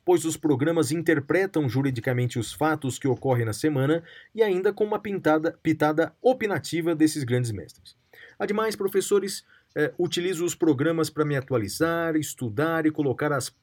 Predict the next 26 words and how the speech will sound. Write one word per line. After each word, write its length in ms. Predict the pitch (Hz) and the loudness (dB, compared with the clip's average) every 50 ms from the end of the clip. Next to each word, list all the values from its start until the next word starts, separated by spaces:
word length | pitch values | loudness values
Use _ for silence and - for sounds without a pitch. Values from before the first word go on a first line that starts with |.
| _ | _
em 140 | - 131 131 | -4 -2 -2
prática 360 | 131 - 170 180 175 - - | 2 2 2 2 2 0 -2
os 120 | 160 147 151 | -2 0 0
ensinamentos 480 | 156 147 - 156 147 127 123 120 - | 0 0 0 0 0 0 0 0 0
adquiridos. 640 | 147 127 127 120 - 127 - - - - - - _ _ _ _ _ _ _ _ _ _ - - - - - | -2 -2 -2 -2 -4 -4 -4 -6 -14 -20 -20 -20 _ _ _ _ _ _ _ _ _ _ -20 -20 -20 -10 -8
Eu 120 | - 254 | -4 0
gostaria 520 | 247 254 247 - 233 208 214 214 214 196 - _ | 0 0 2 2 0 2 2 2 2 0 -2 _
somente 400 | - - - 202 202 214 220 208 | -8 -4 -4 -2 -2 -2 -4 -4
de 100 | 190 190 | -2 0
relatar 500 | 170 175 165 151 135 - 180 180 185 - | 2 2 2 2 2 2 0 0 0 0
as 160 | - 160 151 - | -2 -6 -4 0
coisas 320 | - 160 147 147 165 143 | 2 2 4 4 2 2
boas. 580 | 139 160 208 202 165 107 87 - - - - - _ _ _ _ _ - | 4 6 6 6 6 4 0 -6 -14 -16 -18 -20 _ _ _ _ _ -6
Todavia, 580 | - 117 113 117 110 104 113 127 143 170 180 - _ _ _ _ _ _ _ _ | -4 -2 -2 -2 -2 -2 2 2 4 2 2 0 _ _ _ _ _ _ _ _
estamos 720 | 156 147 - - - 196 202 196 196 202 196 196 - - - | -8 -8 -2 2 2 2 2 2 0 -2 -4 -6 -10 -8 -4
em 160 | 170 165 165 | -4 -2 0
um 80 | 165 165 | 0 0
momento 460 | 165 160 151 143 156 160 156 160 147 | 2 2 2 2 0 0 -2 -2 -2
muito 180 | 147 143 - | -2 -2 -4
difícil, 800 | 147 139 156 147 - - 190 190 180 147 - - 104 98 90 95 _ _ _ _ _ - | -6 -8 -8 -8 -8 -8 -8 -8 -6 -8 -8 -8 -8 -10 -10 -12 _ _ _ _ _ -6
do 160 | 127 139 131 | -4 -4 0
qual 220 | 139 151 143 135 | 2 2 2 4
nunca 300 | 135 143 151 160 151 156 | 2 2 2 2 2 0
havíamos 320 | 135 131 143 147 147 147 - | 2 2 0 0 -2 -2 -2
passado 400 | - 147 139 - 147 143 143 156 | -2 -2 -2 -2 -2 0 0 0
ainda. 500 | 151 151 160 165 156 131 113 101 90 | 0 0 0 0 0 0 0 0 -2